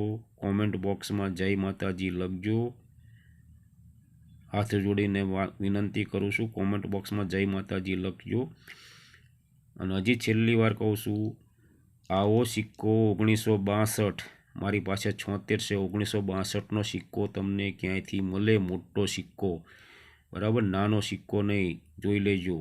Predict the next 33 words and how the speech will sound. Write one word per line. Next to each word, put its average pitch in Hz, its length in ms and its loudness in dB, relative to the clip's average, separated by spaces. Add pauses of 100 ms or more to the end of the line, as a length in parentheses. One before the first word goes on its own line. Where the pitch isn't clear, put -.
અત્યારે 101 360 0
નાના 98 320 0
સિક્કા 101 420 -2
છે, 101 200 2
એની 101 160 2
ડિઝાઇન 98 420 2
ય 101 80 2
જુદી 92 380 -2
છે. 95 140 0 (1200)
એ 107 140 4
સિક્કા - 460 0
નહીં, 98 340 2 (600)
આ 101 140 4
સિક્કા 104 480 -2
નહીં, 92 300 2
જોઈ 98 180 2
લેજો. 92 300 2
આની 92 220 0
ડિઝાઇન 98 380 2
આવી 98 280 2
છે, - 300 -10 (240)
આવા 101 240 2
સિક્કા 98 420 -2
નહીં. 87 300 0 (1040)
આવો 101 300 2
સિક્કો 101 600 -2
ઓગણીસો 101 360 0
બાસઠનો 101 720 -2
હોય 95 180 0
તો 95 180 -6
તમે 98 420 -2 (380)
સંગ્રહી 107 440 4
રાખજો, 104 500 0